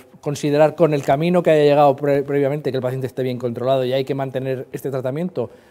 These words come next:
pero hay que seguir vigilando la adherencia y la pos-, la posible aparición de efectos secundarios o cualquier cosa que pueda aparecer en el futuro,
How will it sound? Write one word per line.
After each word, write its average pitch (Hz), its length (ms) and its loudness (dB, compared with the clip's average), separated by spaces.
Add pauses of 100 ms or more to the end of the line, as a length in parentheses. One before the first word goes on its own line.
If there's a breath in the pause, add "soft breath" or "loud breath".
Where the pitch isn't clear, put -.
pero 139 160 0
hay 143 80 2
que 147 100 -2
seguir 131 240 -6
vigilando 127 400 -4
la 120 100 -2
adherencia 131 480 -6
y 127 40 -4
la 120 100 -4
pos-, 131 300 -16
la 139 120 -14
posible 131 640 -4 (420 loud breath)
aparición 143 360 -2
de 131 60 -4
efectos 135 260 -6
secundarios 131 800 -2
o 113 420 -4
cualquier 120 480 -6
cosa 135 220 -10
que 127 80 -8
pueda 123 160 -2
aparecer 123 240 -6
en 123 40 -6
el 117 40 -10
futuro, 190 420 -2